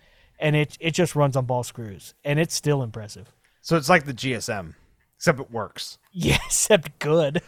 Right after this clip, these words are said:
Speaker 1: <laughs>
Speaker 2: So, so why, why we're do-, dogging on the G S M, um, G S M was the, is a pick and place manufacturer. I think it's, like, actually Universal is the manufacturer.
Speaker 1: Yeah, that's it.
Speaker 2: Um,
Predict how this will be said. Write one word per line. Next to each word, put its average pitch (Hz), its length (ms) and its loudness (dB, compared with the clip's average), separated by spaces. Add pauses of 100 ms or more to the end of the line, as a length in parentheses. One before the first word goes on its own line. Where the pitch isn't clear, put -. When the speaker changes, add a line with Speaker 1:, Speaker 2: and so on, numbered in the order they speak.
(120)
Speaker 1:
<laughs> - 180 0
Speaker 2:
So, - 200 4 (160)
so 185 320 4 (560)
why, 180 200 10
why 185 280 6
we're 190 220 6
do-, 160 240 10 (100)
dogging 147 320 6
on 131 160 0
the 120 80 -4
G 117 220 -4
S 110 160 -2
M, 117 420 0 (540)
um, 104 440 -4 (120)
G 147 180 4
S 180 140 4
M 175 100 4
was 147 340 2
the, 123 540 -4 (400)
is 160 140 0
a 151 80 2
pick - 200 0
and 147 80 -2
place 131 440 -4 (100)
manufacturer. 110 580 -4
I - 40 -4
think 175 160 0
it's, - 80 -6
like, - 240 -2
actually 127 260 -2
Universal 123 680 0
is 123 100 -6
the 131 80 -8
manufacturer. 131 680 -4
Speaker 1:
Yeah, 139 180 -2
that's 123 220 -8
it. - 140 -14 (580)
Speaker 2:
Um, 113 400 -2